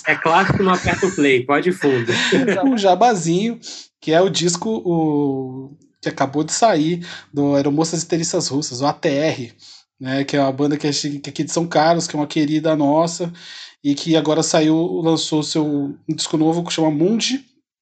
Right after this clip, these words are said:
Speaker 2: que sai pelo Natura Musical, e é um disco bacana porque eles são uma banda instrumental, né, uma instrumental eletrônica, mas que nesse disco tem vários convidados fazendo vozes,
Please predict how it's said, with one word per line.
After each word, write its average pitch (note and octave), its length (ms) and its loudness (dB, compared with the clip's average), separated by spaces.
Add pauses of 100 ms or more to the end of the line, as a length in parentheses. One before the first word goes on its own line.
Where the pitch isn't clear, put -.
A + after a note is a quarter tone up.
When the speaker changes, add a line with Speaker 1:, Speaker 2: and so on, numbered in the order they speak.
(280)
Speaker 2:
que - 80 -6
sai D3+ 220 0
pelo D3+ 240 0
Natura D3 320 0
Musical, D3+ 720 0 (440)
e C#3+ 80 -2
é D3 40 4
um D3+ 40 2
disco D#3+ 300 0
bacana E3+ 300 0
porque F3+ 140 -2
eles F#3+ 120 0
são G3 140 2
uma F3+ 100 4
banda D#3 200 2
instrumental, D#3+ 840 2 (220)
né, C#3+ 140 -2
uma C#3 320 -2
instrumental C#3 560 -2
eletrônica, E3 680 -4 (460)
mas - 100 -2
que F3+ 100 0
nesse F3 220 2
disco F3 460 -2
tem F#3 180 -4
vários E3+ 580 2
convidados D#3 640 0
fazendo C#3+ 280 -2
vozes, B2+ 560 -6